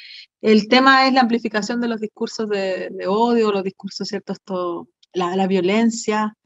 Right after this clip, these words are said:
por ejemplo, la violencia que, que sufre la Machi Francisca Linconao es completamente inaceptable, o sea,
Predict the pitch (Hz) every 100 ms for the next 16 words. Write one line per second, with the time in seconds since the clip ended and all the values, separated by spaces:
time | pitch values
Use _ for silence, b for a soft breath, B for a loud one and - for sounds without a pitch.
0 | _ _ _ _ - 180 214 214 214 190
1 | 185 196 208 202 196 190 185 180 190 214
2 | 196 214 196 185 180 185 190 190 - 190
3 | - 196 180 - - 185 185 - 180 180
4 | 190 185 - 185 185 185 180 - 175 175
5 | 170 175 190 180 - _ 180 185 196 190
6 | 185 - 185 185